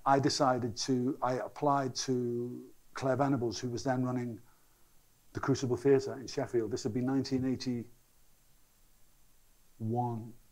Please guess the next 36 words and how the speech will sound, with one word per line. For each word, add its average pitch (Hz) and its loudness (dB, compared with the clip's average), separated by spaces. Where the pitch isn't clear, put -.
eighty-two, 113 -4
around 120 0
there, 117 -8
and, 120 -4
no, 139 4
eighty-two, 139 2
eighty-three. 127 -2
And 131 4
I, 135 6
I, 139 8
I 139 8
decided 143 6
to 135 4
go 143 4
away 135 4
and 127 -2
do 135 2
rep. 135 -2
I'd 123 -2
asked 131 0
her, 120 -4
uh, 123 -6
could 131 -4
I 123 -4
go 123 -6
and 120 -6
do 123 -2
rep, 127 -4
and 117 -6
she'd - -10
seen 135 2
me 127 0
do 120 -2
a 110 -4
couple 110 -8
of 110 -6